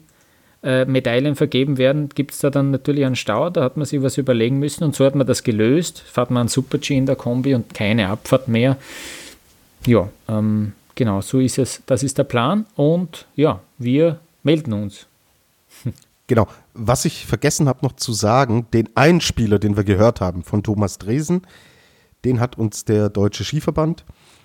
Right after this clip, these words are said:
Speaker 2: Der schickt regelmäßig Audiomaterial, ähm,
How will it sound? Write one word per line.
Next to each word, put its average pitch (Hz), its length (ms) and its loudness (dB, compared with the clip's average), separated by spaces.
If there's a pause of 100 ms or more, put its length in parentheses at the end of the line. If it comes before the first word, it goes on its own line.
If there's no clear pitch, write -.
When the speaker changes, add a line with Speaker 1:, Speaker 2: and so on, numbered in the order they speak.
(220)
Speaker 2:
Der 107 100 2
schickt - 240 -2
regelmäßig 120 580 4
Audiomaterial, 107 920 2 (500)
ähm, 98 640 2